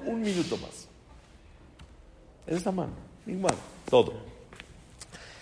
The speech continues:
<clears throat> Llega su esposa y le dijo, "¿Sabes qué? Te veo tan triste, tan deprimido. Ya, Atzuel Gabo Hamishim Mamá.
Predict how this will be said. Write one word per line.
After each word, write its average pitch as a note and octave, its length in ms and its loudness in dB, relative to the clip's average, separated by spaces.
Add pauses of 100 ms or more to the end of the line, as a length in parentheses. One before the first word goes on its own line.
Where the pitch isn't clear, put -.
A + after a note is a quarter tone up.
(160)
<clears throat> - 440 6
Llega C#3 460 6
su - 180 -4
esposa A2+ 400 2
y F#2+ 40 2
le F2+ 60 0
dijo, F#2+ 280 0 (100)
"¿Sabes E3 300 -2
qué? G2 220 -4 (840)
Te G2+ 120 -2
veo C#3 140 4
tan B2+ 240 -2
triste, F#2 280 -2
tan G2 180 -4
deprimido. D#2+ 580 -2 (500)
Ya, F#2+ 160 8
Atzuel C3+ 340 6
Gabo A#2 240 8
Hamishim F#2+ 400 0
Mamá. B2 300 0